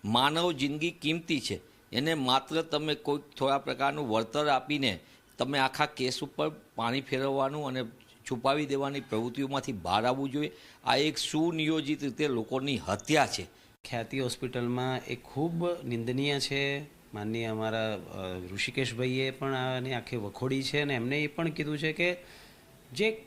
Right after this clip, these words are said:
Speaker 2: આખી આની તપાસ થશે અને કડકમાં કડક સજા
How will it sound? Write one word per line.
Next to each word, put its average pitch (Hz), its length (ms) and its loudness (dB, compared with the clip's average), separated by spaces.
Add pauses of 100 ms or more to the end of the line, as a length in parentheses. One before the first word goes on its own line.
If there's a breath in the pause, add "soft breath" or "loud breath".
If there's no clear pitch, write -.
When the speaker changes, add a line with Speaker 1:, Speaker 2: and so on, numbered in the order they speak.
Speaker 2:
આખી 139 460 0
આની 151 160 2
તપાસ 139 420 0
થશે 143 500 0
અને 151 400 -6 (120)
કડકમાં 175 560 0
કડક 165 300 2
સજા 131 480 2